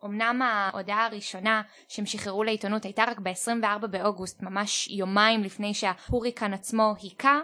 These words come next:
אבל לאותה הודעה קדמו חודשים של תכנונים והכנה מסוימת להוריקן. אנחנו ברעות מסתכלים על מצבים כאלה משתי זוויות. הזווית הראשונה היא הפתעה בסיסית.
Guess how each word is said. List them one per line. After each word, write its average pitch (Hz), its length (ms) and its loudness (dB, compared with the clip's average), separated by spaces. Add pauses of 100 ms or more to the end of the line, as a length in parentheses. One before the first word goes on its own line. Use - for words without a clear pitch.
(200)
אבל 185 560 0 (340)
לאותה 202 360 4
הודעה 262 680 4
קדמו 226 340 -4
חודשים 247 600 -2
של 202 260 -8
תכנונים 226 880 -2
והכנה 202 680 -2
מסוימת 240 460 -4
להוריקן. 226 460 -4 (120)
אנחנו 262 340 2
ברעות 269 480 2 (120)
מסתכלים 233 600 0
על 269 60 4
מצבים 240 440 2
כאלה 311 440 6 (140)
משתי 226 640 2
זוויות. 196 420 -2
הזווית 277 300 -2
הראשונה 269 340 0
היא 269 140 2
הפתעה 233 320 0
בסיסית. 208 480 -6